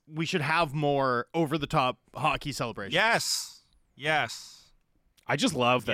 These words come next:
Speaker 2: Yes.
Speaker 3: Jake Wallman has forced an entire, like, sports media contingent to <laughs> discuss the Gritty for, like, multiple days now.
Speaker 1: Well, and, and, you know,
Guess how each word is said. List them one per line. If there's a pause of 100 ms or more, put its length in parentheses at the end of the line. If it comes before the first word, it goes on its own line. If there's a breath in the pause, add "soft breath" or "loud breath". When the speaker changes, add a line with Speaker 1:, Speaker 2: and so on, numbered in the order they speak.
(140)
Speaker 2:
Yes. (760)
Speaker 3:
Jake
Wallman
has
forced (400)
an
entire,
like,
sports
media (220)
contingent
to
<laughs>
discuss
the
Gritty
for,
like,
multiple
days
now. (340 soft breath)
Speaker 1:
Well,
and,
and,
you
know,